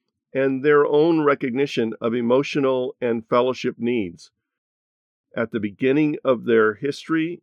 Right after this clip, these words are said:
of life on the field, they are probably more sensitive to separation from their church and loved ones.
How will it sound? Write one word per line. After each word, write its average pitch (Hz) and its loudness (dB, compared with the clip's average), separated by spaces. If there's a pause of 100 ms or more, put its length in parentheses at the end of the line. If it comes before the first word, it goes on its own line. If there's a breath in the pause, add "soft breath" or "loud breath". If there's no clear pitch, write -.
of 123 0
life 117 2
on 135 -2
the 117 -4
field, 151 -4
they 127 -2
are 120 0
probably 135 -2
more 123 0
sensitive 107 -6
to - -12
separation 120 -2
from 113 -2
their 107 -2
church 117 -4
and 107 -6
loved 101 -2
ones. 127 -6